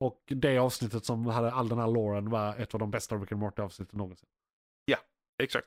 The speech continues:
Speaker 1: Så kan vi sammanfatta
Speaker 2: Väldigt
Speaker 1: säsongen
Speaker 2: bra
Speaker 1: hittills.
Speaker 2: sammanfattning
Speaker 1: Ja.
Speaker 2: av säsongen.
Speaker 1: Så det är
Speaker 2: Definitivt.
Speaker 1: väldigt nöjd. Den ska ni fortsätta se.
Speaker 2: Mycket
Speaker 1: Och om
Speaker 2: bra
Speaker 1: ni
Speaker 2: skit.
Speaker 1: slutade se den för någon säsong sedan när den kanske inte var så här bra, så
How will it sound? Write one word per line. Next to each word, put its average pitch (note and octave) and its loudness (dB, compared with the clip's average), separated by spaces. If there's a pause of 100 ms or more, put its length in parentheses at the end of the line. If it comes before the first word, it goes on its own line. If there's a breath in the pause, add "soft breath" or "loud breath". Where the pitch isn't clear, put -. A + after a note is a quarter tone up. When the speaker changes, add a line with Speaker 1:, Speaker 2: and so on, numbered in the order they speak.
(140)
Speaker 1:
Så D3 2
kan B2 0
vi A#2 0
sammanfatta A2+ 0
Speaker 2:
Väldigt E3 8
Speaker 1:
säsongen A#2+ 6
Speaker 2:
bra C3+ 6 (180)
Speaker 1:
hittills. G#2+ 2
Speaker 2:
sammanfattning G2+ 0
Speaker 1:
Ja. B2+ 4
Speaker 2:
av G2 0
säsongen. F#2+ -8 (720)
Speaker 1:
Så D#3+ 4
det D3+ 8
är D3 6
Speaker 2:
Definitivt. C#3+ 2
Speaker 1:
väldigt D3+ 4
nöjd. G#2+ -2
Den C3+ 0
ska - -2
ni C#3+ 0
fortsätta - -2
se. G#2 -2 (140)
Speaker 2:
Mycket B2+ 4
Speaker 1:
Och E3 8
om E3 6
Speaker 2:
bra F3+ 6
Speaker 1:
ni F3 8
Speaker 2:
skit. - 0
Speaker 1:
slutade G3 6
se G3 4
den D#3 2
för D#3+ -2
någon D3 2
säsong C#3+ 0
sedan B2 0
när B2+ 2
den B2 0
kanske C3+ -2
inte C3 -8
var B2 0
så C3+ -2
här B2+ 0
bra, A2+ 0
så A2 -2